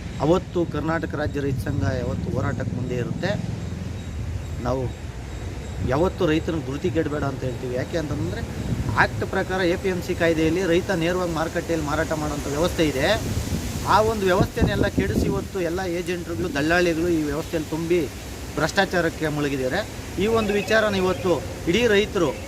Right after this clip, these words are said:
ಅದನ್ನು ತಳ್ಳಿ ಹಾಕಿ, ರೈತನಿಗೆ ನೇರವಾಗಿ ದುಡ್ಡು ಸಿಗೋಂಥ ಸಮಸ್ಯೆ ಬಗೆಹರಿ-, ನೇರವಾಗಿ ರೈತನ ಜೋಬಿಗೆ ದುಡ್ಡು ಬರಬೇಕು,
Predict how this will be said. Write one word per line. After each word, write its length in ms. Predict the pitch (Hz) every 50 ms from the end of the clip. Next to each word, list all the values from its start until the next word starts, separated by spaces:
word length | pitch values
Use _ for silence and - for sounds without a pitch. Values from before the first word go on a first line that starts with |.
| - - - - - - - - - - - -
ಅದನ್ನು 400 | 151 160 170 185 185 180 165 127
ತಳ್ಳಿ 220 | 175 185 208 214
ಹಾಕಿ, 340 | 220 214 202 - - 160 127 117 - - - - - -
ರೈತನಿಗೆ 420 | 156 175 196 196 220 214 202 190 170
ನೇರವಾಗಿ 520 | 165 185 208 208 208 208 196 175 175 160
ದುಡ್ಡು 160 | 160 170 156
ಸಿಗೋಂಥ 380 | 151 - 185 175 175 165 160 165 160 151 -
ಸಮಸ್ಯೆ 520 | 160 156 156 156 139 - 165 151 143 131 - - - - - - -
ಬಗೆಹರಿ-, 360 | - 127 147 165 170 165 160 147
ನೇರವಾಗಿ 480 | 143 151 170 180 180 170 165 160 170
ರೈತನ 260 | 151 151 156 156 180
ಜೋಬಿಗೆ 400 | 165 160 156 170 160 160 165 156
ದುಡ್ಡು 180 | 143 147 143 143
ಬರಬೇಕು, 560 | 147 147 143 139 139 131 - 147 143 131 113